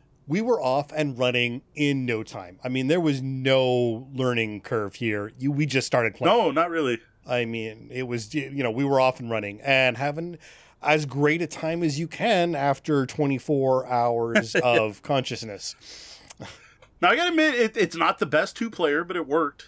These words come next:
Speaker 2: It strongly warned us. It's like, "Don't play this two-player." I'm like, "Ah, it worked. We just took turns. You,
Speaker 1: Yeah.
Speaker 2: you give a clue, I try to guess. I give a clue, you try to guess."
Speaker 1: And we actually had,
Speaker 2: Now, I
Speaker 1: we
Speaker 2: don't
Speaker 1: had some
Speaker 2: think
Speaker 1: people in the chat room even who were, uh,
Speaker 2: Yep.
Speaker 1: sort of, you know,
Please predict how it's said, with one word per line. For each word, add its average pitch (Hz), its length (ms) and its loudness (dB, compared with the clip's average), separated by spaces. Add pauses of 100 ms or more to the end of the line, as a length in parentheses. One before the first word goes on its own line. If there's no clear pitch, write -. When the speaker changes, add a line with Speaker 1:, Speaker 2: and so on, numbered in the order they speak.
Speaker 2:
It 165 160 0
strongly 202 480 0
warned 165 380 2
us. 123 160 0
It's 131 100 -12
like, 156 140 -2
"Don't 190 260 -2
play 185 240 2
this 170 180 0
two-player." 160 520 2
I'm 147 100 0
like, 247 220 -2
"Ah, 403 260 0
it 123 80 -4
worked. 113 340 0
We 147 80 0
just 160 200 -4
took 180 180 0
turns. 143 340 0
You, 359 60 0
Speaker 1:
Yeah. 349 160 0
Speaker 2:
you 139 220 -2
give 147 180 0
a 147 60 -4
clue, 156 320 0
I 139 160 2
try 147 180 2
to 139 80 -2
guess. 135 340 0
I 143 120 -2
give 139 180 -4
a 139 60 -10
clue, 147 160 -8
you 139 180 -12
try 123 240 -4
to 113 80 -8
guess." 104 220 -6
Speaker 1:
And 160 100 2
we 175 100 6
actually 175 320 2
had, 160 100 6
Speaker 2:
Now, - 40 6
I - 40 6
Speaker 1:
we 170 40 6
Speaker 2:
don't 175 60 6
Speaker 1:
had 180 120 0
some 165 100 -2
Speaker 2:
think 208 80 0
Speaker 1:
people 175 200 0
in 185 120 4
the 165 40 0
chat 165 300 2
room 139 200 2
even 117 240 -4
who 120 120 -4
were, 113 320 4
uh, 110 160 0
Speaker 2:
Yep. 151 100 4
Speaker 1:
sort 120 120 2
of, 113 140 -4
you 117 60 -8
know, 104 160 -8